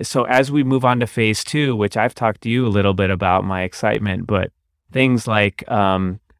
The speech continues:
uh, a little fitness room, a, uh, maybe a little rooftop terrace, uh, uh, a bourbon lounge, and maybe if there's room, a little golf simulator.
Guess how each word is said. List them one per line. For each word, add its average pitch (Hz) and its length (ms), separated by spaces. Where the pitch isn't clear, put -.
uh, 95 260
a 104 140
little 113 160
fitness 131 520
room, 98 640
a, 92 560
uh, 90 500
maybe 104 220
a 104 100
little 104 220
rooftop 110 600
terrace, 110 960
uh, 87 680
uh, 90 320
a 104 80
bourbon 117 460
lounge, 107 800
and 117 100
maybe 131 380
if 113 80
there's 110 220
room, 110 200
a 104 80
little 104 200
golf 107 280
simulator. 107 960